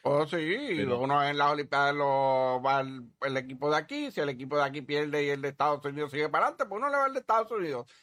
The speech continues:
Speaker 1: Tenemos dos equipos, dos por el precio de
Speaker 2: Ajá.
Speaker 1: uno.
Speaker 2: Y ellos
Speaker 1: Y
Speaker 2: tienen
Speaker 1: uno de
Speaker 2: uno,
Speaker 1: ellos
Speaker 2: ajá.
Speaker 1: bueno, bueno, bueno siempre.
Speaker 2: <laughs>
Speaker 1: ¿Ah?
Speaker 2: Sí, sí.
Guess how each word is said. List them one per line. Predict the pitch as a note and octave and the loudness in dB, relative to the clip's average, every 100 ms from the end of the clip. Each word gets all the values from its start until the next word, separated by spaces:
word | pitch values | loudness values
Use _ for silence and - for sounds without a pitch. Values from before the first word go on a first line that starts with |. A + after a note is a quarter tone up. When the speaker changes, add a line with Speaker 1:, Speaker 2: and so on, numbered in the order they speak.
| _ | _
Speaker 1:
Tenemos | - E3 A#3+ D#3 C#3+ | -4 0 0 2 4
dos | C4 G#3+ | 4 2
equipos, | - C#3+ - G2+ | -4 -10 -6 -2
dos | C#3 F3+ | -2 0
por | F#3 | -4
el | F3+ | -2
precio | E3 C#3+ D3+ | -4 -2 -4
de | |
Speaker 2:
Ajá. | F2+ E2 | -2 -4
Speaker 1:
uno. | F#2+ G2 _ _ _ _ _ _ _ _ _ | -6 -12 _ _ _ _ _ _ _ _ _
Speaker 2:
Y | G2+ | -2
ellos | G2+ G#2+ | -2 -2
Speaker 1:
Y | |
Speaker 2:
tienen | C#3+ D#3+ | -2 0
Speaker 1:
uno | D3 C#3+ F3 | 2 4 4
de | |
Speaker 2:
uno, | F#3+ | 4
Speaker 1:
ellos | G3 | 2
Speaker 2:
ajá. | A#2+ B2 | 0 0
Speaker 1:
bueno, | F3 F3+ | 0 0
bueno, | D3+ D#3+ D#3+ C#3+ | -2 -2 -2 -4
bueno | C#3+ D3+ - | -2 0 0
siempre. | - - - - - - | -2 -6 -6 -12 -14 -14
Speaker 2:
<laughs> | D3+ | -6
Speaker 1:
¿Ah? | C#3 C#3 _ _ - F#3+ - D#3+ | -6 -6 _ _ -12 -12 -12 -8
Speaker 2:
Sí, | C3+ B2 F3+ | -6 -4 -4
sí. | F3+ A#2+ D#3+ | -2 -2 -2